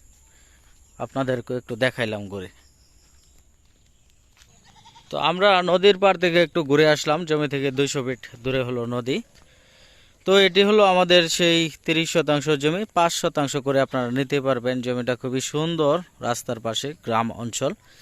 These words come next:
এখানে প্রতি শতাংশ জমির মূল্য পঁচানব্বই হাজার টাকা শতাংশ। প্রতি শতাংশ জমির মূল্য মাত্র পঁচানব্বই হাজার টাকা। আসলে এই অঞ্চলের জমিগুলির দাম সম্পর্কে আপনারা জানেন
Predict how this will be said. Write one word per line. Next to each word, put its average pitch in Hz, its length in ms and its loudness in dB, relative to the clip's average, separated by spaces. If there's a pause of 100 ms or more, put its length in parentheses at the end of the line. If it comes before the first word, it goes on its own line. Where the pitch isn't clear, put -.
(420)
এখানে 190 360 0
প্রতি 208 400 -2
শতাংশ 170 520 0
জমির 170 400 0
মূল্য 170 260 0
পঁচানব্বই 208 720 -2
হাজার 135 380 -2
টাকা 139 320 -6 (120)
শতাংশ। 120 540 -6 (640)
প্রতি 175 340 -4
শতাংশ 156 440 -6 (140)
জমির 151 300 -2
মূল্য 147 260 -4
মাত্র 151 420 -4 (100)
পঁচানব্বই 202 640 -4
হাজার 127 360 -4
টাকা। 123 340 -6 (1200)
আসলে 180 280 0
এই 185 200 0
অঞ্চলের 196 420 -2
জমিগুলির 170 500 -2
দাম 147 180 0
সম্পর্কে 143 520 -4
আপনারা 127 380 -4
জানেন 117 460 -4